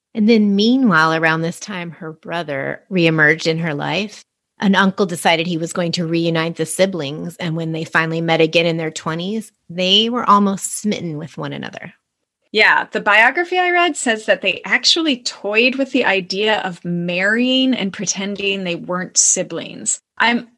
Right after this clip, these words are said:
Speaker 2: a little bit skeptical of this claim, and it, if it was true, it's just very brief first few weeks of knowing each other. But needless to say,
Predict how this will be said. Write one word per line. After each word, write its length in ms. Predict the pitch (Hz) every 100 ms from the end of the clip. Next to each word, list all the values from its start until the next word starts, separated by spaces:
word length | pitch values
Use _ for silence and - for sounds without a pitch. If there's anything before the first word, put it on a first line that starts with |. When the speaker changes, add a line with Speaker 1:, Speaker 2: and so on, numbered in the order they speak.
| _
Speaker 2:
a 80 | 240
little 320 | 247 330 330
bit 160 | 294 -
skeptical 520 | - 226 220 214 208
of 120 | 190
this 160 | 190 185
claim, 520 | - 202 196 185 180
and 120 | 175
it, 180 | 175 - -
if 180 | 269 262
it 200 | 220 -
was 280 | 202 202 -
true, 220 | - 190
it's 220 | 170 175
just 200 | 214 220
very 480 | 175 208 240 220 196
brief 360 | 175 175 170 - _
first 340 | - 214 190 -
few 140 | 202
weeks 240 | 170 160 180
of 140 | -
knowing 280 | 156 160 165
each 280 | 165 - 170
other. 340 | 151 160 - _ _
But 380 | 214 196 175 -
needless 460 | 208 247 208 220 -
to 100 | 202
say, 680 | - 170 170 180 196 220